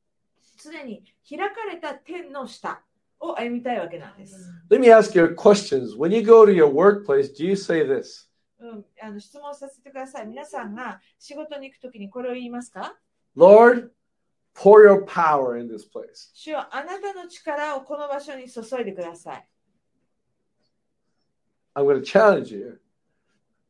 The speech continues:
Speaker 2: You really, we really, because if we're gonna live in open heaven, that's what we want him to do.
Speaker 1: うん。私たちが開かれた天の下を歩みたいので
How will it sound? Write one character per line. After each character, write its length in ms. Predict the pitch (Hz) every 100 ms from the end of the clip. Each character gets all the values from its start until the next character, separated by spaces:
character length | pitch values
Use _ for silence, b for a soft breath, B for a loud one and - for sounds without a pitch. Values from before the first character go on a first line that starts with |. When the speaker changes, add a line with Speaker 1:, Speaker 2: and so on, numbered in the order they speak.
| _ _
Speaker 2:
You 180 | 123 127
really, 300 | 131 185 175
we 240 | 147 170
really, 460 | 160 190 202 196 -
because 220 | 156 165 -
if 180 | 170 190
we're 60 |
gonna 200 | 240 233
live 260 | 196 220 220
in 100 | 180
open 480 | 190 196 196 147 135
heaven, 400 | 196 160 139 135
that's 240 | 175 175
what 120 | 156
we 80 | 131
want 300 | 120 131 143
him 120 | 131 117
to 120 | 104
do. 220 | 117 104 - _ _ 190
Speaker 1:
う 40 |
ん。 100 | 190 _ _ _
私 260 | 226 311 302
た 100 | 269
ち 120 | 277
が 160 | 302
開 280 | 269 285 349
か 120 | 349
れ 120 | 370 339
た 120 | 240
天 240 | 330 349
の 100 | 269
下 300 | 220 220 208
を 440 | 196 254 247 - -
歩 220 | 202 254
み 120 | 311
た 140 | 320 269
い 60 |
の 140 | 202 175
で 160 | 160